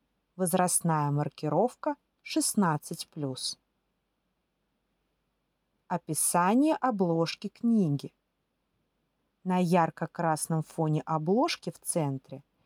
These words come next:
изображена большая пятиконечная звезда ярко-жёлтого цвета. На её левом луче относительно смотрящего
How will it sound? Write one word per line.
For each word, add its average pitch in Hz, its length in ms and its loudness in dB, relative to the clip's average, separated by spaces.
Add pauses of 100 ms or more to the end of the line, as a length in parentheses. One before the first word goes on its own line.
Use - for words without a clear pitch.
(240)
изображена 202 720 4
большая 233 580 4
пятиконечная 180 960 -2
звезда 143 600 0 (260)
ярко-жёлтого 170 1120 0
цвета. 160 580 -4 (1040)
На 175 80 -2
её 180 380 4
левом 151 480 2
луче 147 400 0
относительно 156 840 -2
смотрящего 269 880 0